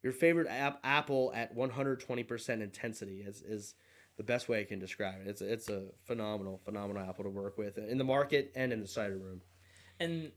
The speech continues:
Speaker 2: and I've, I've neglected to discuss this, but kind of how big is your farm now? And, and I mean, you've probably, you're growing probably over forty varieties at this point, right? Um, what kind of is the depth, the,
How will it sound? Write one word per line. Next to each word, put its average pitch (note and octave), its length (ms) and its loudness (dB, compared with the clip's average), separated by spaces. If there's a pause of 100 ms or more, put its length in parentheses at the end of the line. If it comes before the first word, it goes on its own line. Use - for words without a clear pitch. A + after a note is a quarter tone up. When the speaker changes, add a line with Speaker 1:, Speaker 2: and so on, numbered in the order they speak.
Speaker 2:
and C#3 140 -6
I've, B2 280 -4
I've A#2 220 -2 (100)
neglected A#2+ 640 -4
to G#2+ 120 -10
discuss D3 480 -2
this, A#2+ 120 -6
but B2+ 220 -4
kind C#3+ 180 -4
of B2+ 120 0 (160)
how - 160 -2
big G3 160 4
is C#3+ 100 0
your D3+ 80 2
farm D3+ 380 -2
now? D3+ 240 -2
And, B2 160 -2
and A#2 240 -4
I - 20 -4
mean, A2 320 -4
you've A2+ 180 -6
probably, G#2+ 400 -2
you're A#2+ 120 -8
growing A2+ 260 -4
probably G#2 320 -4
over G2+ 240 -8
forty G#2+ 300 -6
varieties G2+ 480 -4
at F2+ 80 -12
this F2 100 -12
point, F#2+ 260 -16
right? G2+ 220 -8 (160)
Um, G2 200 -14 (500)
what A2 240 -6
kind B2 180 -4
of G#2+ 80 -6
is G2 120 -6
the G2 100 -12
depth, G2+ 400 -8
the, G2+ 240 -6